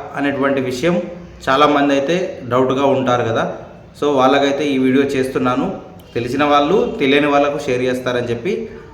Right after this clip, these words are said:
ఆశిస్తున్నాను. మీరు ఇంతవరకు మన ఛానల్ సబ్స్క్రైబ్ చేసుకోకపోతే సబ్స్క్రైబ్ చేసుకోండి. ఇక వివరాల్లోకి వెళ్తే, రేపు ఆదివారం ఏడవ తారీఖు నాడు సంపూర్ణ సూర్యగ్రహణం ఉంది. సంపూర్ణ సూర్యగ్రహణానికి మన వేములవాడ రాజన్న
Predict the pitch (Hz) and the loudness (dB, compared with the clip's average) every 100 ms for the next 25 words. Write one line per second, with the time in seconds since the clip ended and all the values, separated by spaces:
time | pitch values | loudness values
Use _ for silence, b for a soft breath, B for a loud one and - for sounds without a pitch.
0 | - 120 139 - 160 156 208 170 147 143 | -2 -2 0 -2 0 2 2 2 2 4
1 | 165 165 156 - 143 143 135 139 - 143 | 4 4 -2 0 0 0 -2 -6 -6 -6
2 | 139 147 139 143 135 151 175 156 - 123 | -4 -4 -4 -6 -6 -8 -2 -2 -2 -4
3 | 107 104 101 110 104 - B B B B | -4 -6 -8 -10 -10 -12 B B B B
4 | 160 175 170 165 139 165 175 170 170 165 | -2 4 6 6 4 6 6 6 4 0
5 | 147 143 143 127 - - - - - 120 | -2 0 0 -2 -4 -10 -18 -20 -6 0
6 | 151 156 202 - 131 151 156 151 165 214 | 0 2 -2 -2 0 4 6 6 4 0
7 | - - 127 165 175 151 139 151 143 139 | -6 -4 4 6 8 6 6 4 2 2
8 | 151 135 - - - - - 131 131 156 | 2 0 -2 -8 -14 -20 -8 -4 0 4
9 | 160 156 - 131 135 127 127 120 117 110 | 4 4 2 0 2 2 0 0 -2 0
10 | 175 - - - - 135 156 190 185 165 | 0 -2 -8 -10 -2 2 4 6 4 2
11 | 156 165 147 151 147 147 185 131 139 139 | 0 0 0 0 0 -2 -2 2 4 4
12 | 131 151 165 156 139 131 127 131 131 127 | 4 6 6 6 4 2 2 2 2 0